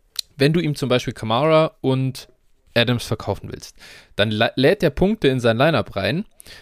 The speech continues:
aber für ihn ist es natürlich auch besser, wenn er einen Spieler, den er sonst auf der Bank sitzen hat, zu dir verkaufen kann als Value. Und wenn der Spieler aber jung ist und noch Entwicklungsmöglichkeiten hat und sich bei dir entwickeln kann, auch im Wert,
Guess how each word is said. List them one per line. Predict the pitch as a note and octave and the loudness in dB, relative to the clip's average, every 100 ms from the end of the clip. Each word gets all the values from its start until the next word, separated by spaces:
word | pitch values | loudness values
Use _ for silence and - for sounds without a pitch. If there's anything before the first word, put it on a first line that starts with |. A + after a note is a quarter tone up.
| - | -2
aber | B2 B2+ | 0 0
für | - | -2
ihn | G#3 | -2
ist | A3 C3+ | -4 -4
es | B2 | -6
natürlich | A#2 B2 A2+ | -4 -4 -2
auch | A#2 - | -4 0
besser, | F#3 - G#2+ E3 - _ - - - | -2 0 -2 -2 -6 _ -20 -20 -6
wenn | A#2 C3+ | 0 2
er | B2+ | 2
einen | A2+ | 0
Spieler, | - - G#2 G#2+ D#3 | -4 -6 0 2 2
den | F3+ A#2+ | 0 -4
er | A#2+ | -2
sonst | A2+ C3 A#2+ | -2 -4 -4
auf | - | -4
der | |
Bank | A2 D#3 - | -2 -2 -2
sitzen | G#2 - G#2+ | -6 -6 -6
hat, | G#2+ C#3 - _ _ | -4 -4 -10 _ _
zu | - C3 | -10 -4
dir | G#3 | -2
verkaufen | - A#2+ A2 - | -2 -2 -2 -6
kann | G#2 G2+ | -8 -8
als | G#2 A#2+ | -6 0
Value. | D#3+ A#2+ - _ _ _ _ _ _ _ - | 0 0 -8 _ _ _ _ _ _ _ -4
Und | D3 C#3 B2+ - | 0 2 0 -2
wenn | B2 A#2+ | -2 0
der | D#3 | 0
Spieler | A3+ - D3 B2+ | 0 -2 0 2
aber | G#2 | 2
jung | G#2+ E3 F3+ | 2 2 2
ist | A#2+ D#3+ | -2 -4
und | C3+ A#2 | -4 -4
noch | A2+ | -4
Entwicklungsmöglichkeiten | G#2 - A#3+ D#3 - A2 G#2 - G2+ - | -2 -4 -2 -6 -6 -10 -8 -6 -6 -4
hat | A2+ - | -6 -6
und | - E3 | -2 -2
sich | C#3+ - | -2 -4
bei | A#2+ | -2
dir | B2+ | 0
entwickeln | - G3 D#3 | 0 -2 -4
kann, | A#2 C3+ | -4 -4
auch | - C3 | 0 0
im | A2+ | 0
Wert, | C3 E3+ - - | 2 2 2 -2